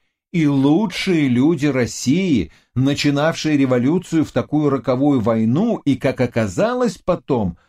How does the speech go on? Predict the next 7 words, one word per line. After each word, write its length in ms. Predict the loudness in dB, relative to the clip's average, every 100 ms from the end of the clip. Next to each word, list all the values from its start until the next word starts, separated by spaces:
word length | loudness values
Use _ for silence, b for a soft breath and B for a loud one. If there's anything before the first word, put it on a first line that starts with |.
| _ -4
ничего 1000 | 0 2 2 0 -2 -2 0 2 2
решительно 920 | 2 0 -2 0 0 0 -2 0 0
не 300 | 0 0 0
предвидевшие. 1300 | -2 -2 -2 -2 -2 0 0 -4 -6 -4 -2 -2 -4 _ _ _ _ _ _ _ _
Ленин 580 | -2 0 0 0 -2 -4 -2
и 100 | -4
социалисты 840 | -4 -6 -2 -2 0 -2 -2 -6